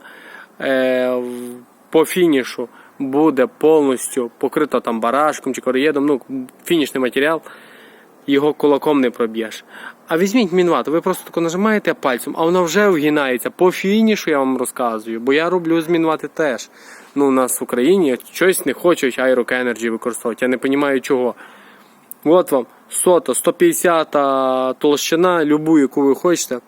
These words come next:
пожалуйста, утепляйте. Тим більше, не надо все дюбілить. Тут дюбілиться тільки угла, низ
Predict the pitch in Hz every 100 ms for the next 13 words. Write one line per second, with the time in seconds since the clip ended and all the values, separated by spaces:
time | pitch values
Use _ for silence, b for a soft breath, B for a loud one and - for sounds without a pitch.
0 | - 135 151 143 123 127 135 156 135 120
1 | 120 165 170 151 - 139 185 202 190 185
2 | - 208 180 190 190 190 180 123 B B
3 | B _ _ _ _ 196 208 160 170 151
4 | 147 135 123 - 135 - - - 120 -
5 | - 202 202 175 180 165 _ _ _ -
6 | 147 180 185 -